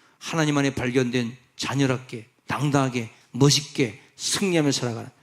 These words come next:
우리 온 성도들 다 되게 도와 주시옵소서. 주신 말씀 붙들고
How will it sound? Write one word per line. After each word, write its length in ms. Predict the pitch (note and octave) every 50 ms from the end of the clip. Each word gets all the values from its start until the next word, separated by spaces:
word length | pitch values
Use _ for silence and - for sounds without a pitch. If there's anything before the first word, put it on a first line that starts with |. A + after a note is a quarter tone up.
| _ _ _
우리 100 | - B2+
온 360 | A#2 A#2+ C3 C#3+ D#3 E3 D#3
성도들 840 | - - - D3+ C#3+ C3 B2+ B2 D3+ E3 E3 C#3 - - - - _ -
다 380 | - A2+ A2+ G#2+ F2+ - - -
되게 260 | - D3 C#3 C#3+ C#3
도와 600 | B2+ C3 C3 C#3+ D#3 D#3+ D3+ C3 - - - - _
주시옵소서. 840 | - - F#3+ - - - F3 D#3+ A#2 - - B2+ A2 - - - - _ _ _ - - _ -
주신 240 | - B2 A2+ B2
말씀 300 | A#2 A2+ A2+ A2+ - A#2+
붙들고 680 | A#2+ C3 - - B2 A#2+ A#2 C#3 D3+ E3+ E3+ D#3 - -